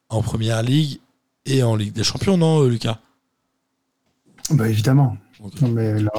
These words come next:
Speaker 2: leur équipe, elle est, elle est géniale. Non, non, moi, c'est, je sais pas, je sais pas quoi dire. Enfin, ils gagnent que
Speaker 1: Oui,
Speaker 2: deux zéro
Speaker 1: peut, non, rien
Speaker 2: peut-être,
Speaker 1: dire.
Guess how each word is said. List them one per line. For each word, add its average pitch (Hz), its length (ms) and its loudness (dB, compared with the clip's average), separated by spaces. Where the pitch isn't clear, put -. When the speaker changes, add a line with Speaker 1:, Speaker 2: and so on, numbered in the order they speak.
Speaker 2:
leur 113 140 -2
équipe, 117 300 0
elle 113 140 0
est, 107 40 2
elle 104 100 0
est 110 60 0
géniale. 139 400 2
Non, 196 60 4
non, 214 140 6
moi, 143 280 6
c'est, 120 340 0
je - 60 -6
sais 165 60 6
pas, 143 160 6
je 104 80 -2
sais 139 60 2
pas 139 120 4
quoi 156 160 4
dire. 165 260 6
Enfin, 135 280 4
ils 131 220 6
gagnent 135 320 6
que - 140 2
Speaker 1:
Oui, 165 80 6
Speaker 2:
deux 160 120 6
zéro 180 280 4
Speaker 1:
peut, 202 80 -2
non, 180 60 2
rien 196 140 0
Speaker 2:
peut-être, 104 100 -2
Speaker 1:
dire. 120 200 -6